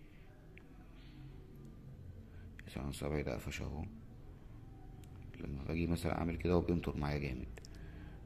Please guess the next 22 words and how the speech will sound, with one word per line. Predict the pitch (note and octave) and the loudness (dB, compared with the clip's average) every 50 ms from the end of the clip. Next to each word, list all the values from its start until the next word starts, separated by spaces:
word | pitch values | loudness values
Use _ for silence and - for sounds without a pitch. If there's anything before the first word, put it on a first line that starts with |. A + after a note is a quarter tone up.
| - - - - - | -10 -10 -6 0 2
فدي | D#2+ D#2 D2+ D2+ D#2 F2 F2+ | 4 6 6 6 8 10 10
مية، | F2 E2+ F2 E2+ E2+ | 10 10 10 8 8
يعني، | E2 E2 D#2 - - - - - - - - - - - - - - - - - - - - - - - - - - - - - - - | 6 6 2 0 -2 -2 -4 -6 -6 -8 -8 -8 -8 -8 -8 -8 -10 -10 -10 -10 -10 -10 -10 -8 -8 -8 -8 -8 -8 -8 -8 -4 6 10
هي | F2 F2+ | 10 10
سخنة، | - - G#2 - A#2 G#2+ | 12 10 8 8 10 8
بس | G#2+ G2+ - - | 8 8 8 6
مش | E2+ E2 - - | 4 4 6 2
سخنة | F2+ - F#2+ F#2+ | 2 6 6 4
سخنة، | F2 - - - F#2+ G2 | 4 4 2 4 4 6
يعني، | F#2+ F2 D#2 C#2+ D#2 | 6 6 6 4 2
فوق | - - E2 | 4 6 6
الدافية | D#2+ D#2 F2 E2 F2 F2+ | 6 8 8 8 10 10
بشوية. | E2 E2+ - - E2 E2+ F2+ F#2+ A2 B2 C3+ - - - - - - - - - - - - - - - - - - - - - - - - | 10 8 8 8 8 8 8 8 6 4 0 -4 -6 -6 -6 -6 -4 -4 -4 -4 -4 -4 -4 -4 -2 -2 -2 -2 -2 -2 -2 -2 0 2 4
آه، | D2+ D#2 D#2 D#2 D2+ D2+ | 4 6 6 6 6 4
إنما | D#2 D#2+ E2+ F2+ F#2+ G2+ G2+ | 6 6 6 6 8 8 6
الحل | G2 G2 - - - F#2 F#2+ G2+ | 6 6 4 4 6 8 8 8
التاني، | F#2+ - - - - F#2 F#2 G2+ G#2+ G#2+ G#2+ G#2+ G#2+ - | 6 6 4 6 8 8 10 10 10 8 8 8 6 4
آه، | - - - E2+ E2 E2 E2 E2 E2 D#2+ D#2+ | 4 6 6 8 8 8 6 4 4 4 4
ربنا، | D#2+ D#2+ D#2+ D#2+ F2 F2 F2 | 4 4 4 8 8 8 10
يعني، | E2+ E2+ E2+ E2+ F2 | 8 8 6 6 4
يعفو | E2 E2 D#2 D#2 - - D2+ | 4 2 2 0 2 4 4
عنكو | D#2 E2 F2+ - - - A#2 C3+ | 4 4 2 4 4 4 4 4